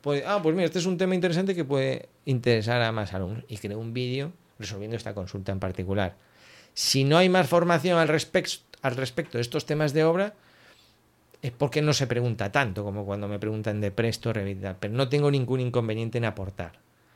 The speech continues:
Es decir, hay formación que no la pongo porque no sé hasta qué punto puede interesar a los alumnos,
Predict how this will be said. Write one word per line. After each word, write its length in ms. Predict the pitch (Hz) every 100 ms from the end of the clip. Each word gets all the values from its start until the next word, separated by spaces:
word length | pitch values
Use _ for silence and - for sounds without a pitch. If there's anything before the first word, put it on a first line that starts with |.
| _ _
Es 40 | -
decir, 180 | 120 127
hay 140 | 165
formación 500 | 160 170 165 165 147
que 180 | 123 131
no 140 | 151
la 180 | 170 160
pongo 460 | 180 165 120 101 95 _ _ _
porque 300 | 131 123 123
no 140 | 131 139
sé 160 | 156
hasta 200 | 135 123
qué 120 | 117
punto 360 | 120 147 127 107
puede 200 | 117 123
interesar 760 | 120 120 123 120 156 165 165 - -
a 40 |
los 140 | 113 127
alumnos, 400 | 160 160 185